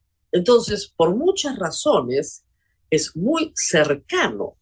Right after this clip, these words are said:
a la actual vicepresidenta y al actual presidente del Consejo de Ministros, que probablemente por esa cercanía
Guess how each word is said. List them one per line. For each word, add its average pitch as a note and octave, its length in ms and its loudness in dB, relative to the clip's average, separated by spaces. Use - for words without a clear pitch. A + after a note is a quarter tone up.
a B2+ 100 -2
la A#2+ 120 2
actual F#3 420 0
vicepresidenta D#3 1040 -2
y F3+ 80 -2
al E3+ 140 2
actual C#3 520 2
presidente A#2 500 -2
del A2 100 -2
Consejo G#2 420 -4
de D3 60 2
Ministros, - 720 -2
que B3+ 340 4
probablemente F#3 720 0
por A2+ 160 -4
esa C#3 140 -8
cercanía C#3 640 -2